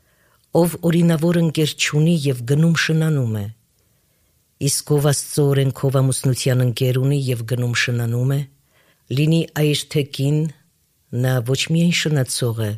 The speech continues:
այլև ըստ Սուրբ Գրքի մարդասպան է կոչվում, քանզի իր կամքով թողնելով սուրբ հացը և անարատ գինին,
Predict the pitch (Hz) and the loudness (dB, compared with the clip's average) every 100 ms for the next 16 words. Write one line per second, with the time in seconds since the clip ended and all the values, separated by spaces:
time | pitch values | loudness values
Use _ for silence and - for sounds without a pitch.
0 | - _ _ _ _ _ _ _ - 139 | -10 _ _ _ _ _ _ _ -2 0
1 | 131 143 131 - 143 - - - 135 127 | 2 0 -2 -4 -4 -4 -8 -6 -4 -4
2 | - 123 120 - - 123 135 - - 131 | -4 -4 -4 -4 -4 -4 -4 -8 -4 -4
3 | - 160 - - 165 127 104 110 - - | -2 -4 -6 -2 0 0 -2 -6 -8 -8
4 | 110 101 - _ _ _ - - - 151 | -10 -10 -12 _ _ _ -20 -20 -2 0
5 | 151 127 151 139 - - 185 190 - 175 | 0 0 -2 -2 -6 -4 -2 -2 -2 -2
6 | 170 - 170 147 - 147 147 143 151 139 | -2 0 -2 -2 -2 -2 0 2 0 -2
7 | - 147 135 - 143 147 - 131 123 131 | -4 -4 -4 -6 -4 -2 -2 -4 -2 0
8 | 135 143 143 147 135 117 127 139 180 | 0 0 0 0 -2 -4 -2 0 0